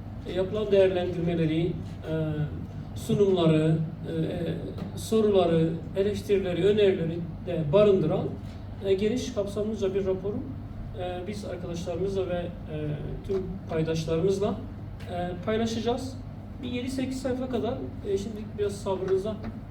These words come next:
da sığınarak hızlıca okumaya çalışacağım. E, ayrıca eksik, yanlış gördüğünüz, e, eklenmesini istediğiniz yerler de olabilir tabii ki. Olursa da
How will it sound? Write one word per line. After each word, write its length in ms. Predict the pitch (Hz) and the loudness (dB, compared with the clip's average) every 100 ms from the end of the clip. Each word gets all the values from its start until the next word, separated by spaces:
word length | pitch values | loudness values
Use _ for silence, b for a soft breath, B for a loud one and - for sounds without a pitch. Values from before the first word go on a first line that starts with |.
| - | -8
da 80 | 175 | -8
sığınarak 560 | 170 - 185 175 175 240 - - - | -6 0 0 2 -2 -2 -6 -10 -6
hızlıca 320 | 214 208 196 | -4 -2 2
okumaya 300 | 190 185 196 | 2 2 -2
çalışacağım. 520 | 202 175 170 160 214 - - - B B B B - - | -2 -4 -4 -4 -6 -6 -10 -10 B B B B -8 -2
E, 240 | 180 180 180 175 170 170 170 - - - - - - - - - | -2 0 -2 -4 -4 -6 -6 -10 -10 -10 -10 -10 -10 -10 -10 -6
ayrıca 280 | 110 110 196 | -4 -2 0
eksik, 340 | 208 - - - 220 | 0 -2 -4 -6 -4
yanlış 340 | 214 220 - | -4 -4 0
gördüğünüz, 420 | 202 190 196 196 - - - - | 2 2 2 -2 -4 -10 -6 0
e, 640 | 190 180 185 196 - - | 2 2 -4 -6 -6 -4
eklenmesini 1500 | 190 196 190 190 190 - - - 185 185 180 185 - 392 202 190 185 - - | -2 0 2 2 0 -4 -10 -10 -6 -4 -2 -2 -2 -2 0 0 -4 -10 -10
istediğiniz 560 | - 190 190 190 196 | -2 0 2 2 2
yerler 380 | 185 175 175 185 | 0 0 0 0
de 320 | 180 165 160 151 156 156 165 | -2 -6 -6 -6 -8 -8 -6
olabilir 400 | 175 165 180 - - - | -4 -4 -4 -6 -8 -8
tabii 280 | 147 - - | -8 -8 -6
ki. 100 | 381 | 0
Olursa 420 | 190 220 - | 2 2 0
da 60 | 180 | -4